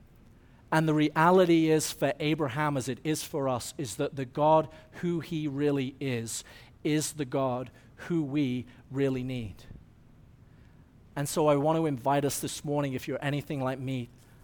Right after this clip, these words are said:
to let go of a lot of the things that we believed in about God and to come to the cross and say, "I commit to reading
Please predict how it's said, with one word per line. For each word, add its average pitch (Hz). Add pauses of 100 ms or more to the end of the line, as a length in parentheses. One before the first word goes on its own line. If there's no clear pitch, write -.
(760)
to 131
let 143
go 123 (1500)
of 131
a 135
lot 143
of 147
the 135
things 143
that 135
we 127
believed 127
in 123
about 123
God 107 (1300)
and 147
to 135
come 156
to 143
the 143
cross 123
and 135
say, 127
"I 143
commit 135 (380)
to 143
reading 143